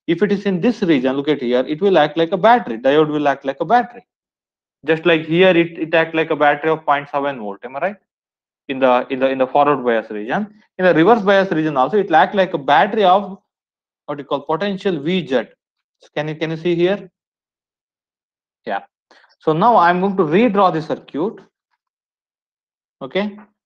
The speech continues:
I'm going to redraw the circuit. Fifteen volt. Two hundred. So now this diode, look at here. Diode, this is positive. Hmm?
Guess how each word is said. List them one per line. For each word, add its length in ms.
I'm 140
going 200
to 80
redraw 440
the 100
circuit. 520
Fifteen 360
volt. 420
Two 160
hundred. 540
So 180
now 300
this 240
diode, 640
look 140
at 120
here. 480
Diode, 600
this 180
is 200
positive. 560
Hmm? 180